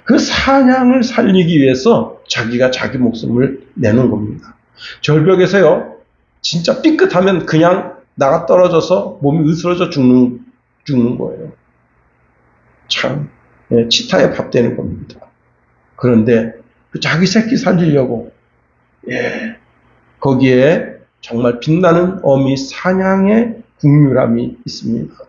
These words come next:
자기 자식을 국률이 여기는 거죠. 그런데 우리가 국률이 여김을 받았다는 것은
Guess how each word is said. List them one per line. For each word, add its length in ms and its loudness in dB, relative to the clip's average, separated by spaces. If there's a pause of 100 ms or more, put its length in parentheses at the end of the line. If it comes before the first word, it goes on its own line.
(480)
자기 300 2
자식을 500 4
국률이 720 4
여기는 380 0
거죠. 320 -8 (640)
그런데 580 4
우리가 480 -2
국률이 720 2
여김을 480 2
받았다는 600 -2
것은 560 -6